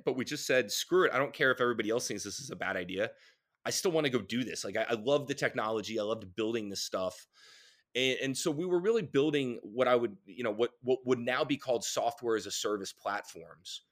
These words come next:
A-, at the time, they were just internet websites. Um, interestingly, at one point, my friend and I sat down and, and we'd had a few drinks, and we decided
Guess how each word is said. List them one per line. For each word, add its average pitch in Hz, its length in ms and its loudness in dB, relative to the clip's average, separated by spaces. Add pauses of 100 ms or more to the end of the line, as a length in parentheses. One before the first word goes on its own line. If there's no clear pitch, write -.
(240)
A-, 117 160 0
at - 60 -6 (140)
the - 80 -12
time, 131 540 2 (100)
they 104 120 0
were 104 100 0
just 101 300 -6 (100)
internet 101 340 -4
websites. - 720 -8 (640)
Um, 101 280 -2 (160)
interestingly, 117 1120 -2
at 113 140 -2
one 170 220 4
point, 123 440 0 (180)
my 113 240 -4
friend 139 360 0
and 120 100 -4
I 110 120 -2
sat 113 360 -2
down 101 400 -2
and, 95 160 -8
and 95 260 -10 (220)
we'd 120 160 -4
had 117 160 0
a 104 60 -4
few 101 180 -10
drinks, 98 440 -6
and 104 120 -6
we 120 80 -2
decided 113 640 -2